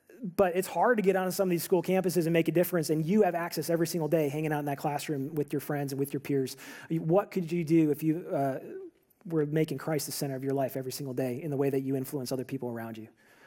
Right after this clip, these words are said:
And I'm not gonna lie, like, sometimes being a Christian in those places, sometimes you're gonna experience some suffering. Sometimes you're gonna experience some persecution. People might make fun of you 'cause you don't say the bad words.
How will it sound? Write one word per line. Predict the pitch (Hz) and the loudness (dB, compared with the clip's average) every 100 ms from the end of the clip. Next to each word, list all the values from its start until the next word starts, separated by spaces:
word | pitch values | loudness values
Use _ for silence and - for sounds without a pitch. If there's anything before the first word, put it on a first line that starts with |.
| - - | -16 2
And | 185 | 4
I'm | 208 | 6
not | 262 | 4
gonna | 233 | 6
lie, | 214 202 | 6 6
like, | 175 180 | 4 0
sometimes | - 208 233 226 | 0 2 2 2
being | 175 214 | 2 2
a | 196 | 2
Christian | 196 185 220 | 2 2 2
in | 202 | 4
those | 190 190 | 4 4
places, | 190 190 214 247 233 - _ _ _ _ _ _ _ _ _ - | 4 4 4 -2 -2 -12 _ _ _ _ _ _ _ _ _ -6
sometimes | 160 156 196 | -2 2 4
you're | 196 | 4
gonna | 190 | 4
experience | 185 - 175 185 | 2 2 2 2
some | 185 | -2
suffering. | 170 170 156 127 - _ _ _ _ _ _ _ | 2 0 2 -8 -8 _ _ _ _ _ _ _
Sometimes | - 175 185 185 | 0 2 4 4
you're | |
gonna | 185 190 | 4 4
experience | - 180 185 185 | 2 2 2 0
some | 175 | -4
persecution. | - 165 160 - 165 - 123 - _ _ _ - _ | -4 -4 -4 0 0 0 -12 -16 _ _ _ -20 _
People | 190 190 | 2 2
might | 196 190 | 2 2
make | 185 | 2
fun | - 185 | 0 0
of | 185 | 2
you | 175 | 0
'cause | 160 | 2
you | 165 | 2
don't | 175 170 | 2 2
say | 180 | 2
the | 160 | 2
bad | 165 160 | 2 2
words. | 151 156 - - - | 0 -2 -4 -12 -14